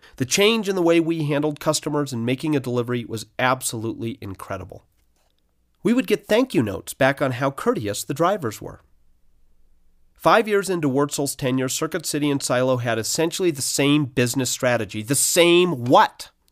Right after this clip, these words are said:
Yet Circuit City took off like a rocket, beating the general stock market eighteen point five to one in the fifteen years after its transition, while Silo,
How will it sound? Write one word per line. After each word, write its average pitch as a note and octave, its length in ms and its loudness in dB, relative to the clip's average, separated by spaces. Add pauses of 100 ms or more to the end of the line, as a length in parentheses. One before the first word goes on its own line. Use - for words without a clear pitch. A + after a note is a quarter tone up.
(540)
Yet C#3+ 200 0
Circuit - 260 -4
City A2 360 -4 (200)
took - 160 -4
off C3+ 160 0
like A2+ 160 -4
a C3 60 -4
rocket, E3+ 400 -8 (640)
beating G#3+ 320 4
the F#3+ 80 0
general F3 320 2
stock C3 360 0
market A#2+ 400 -2 (140)
eighteen F3 640 0
point C#3+ 420 -2
five D3 500 2
to - 100 -4
one G#2+ 460 -2 (600)
in A#2 140 -4
the A#2 60 -2
fifteen D#3+ 440 0
years A#2 260 0
after G#2+ 280 -2
its G#2 160 -10
transition, G2 580 -10 (640)
while A#2+ 160 0
Silo, D#3+ 580 0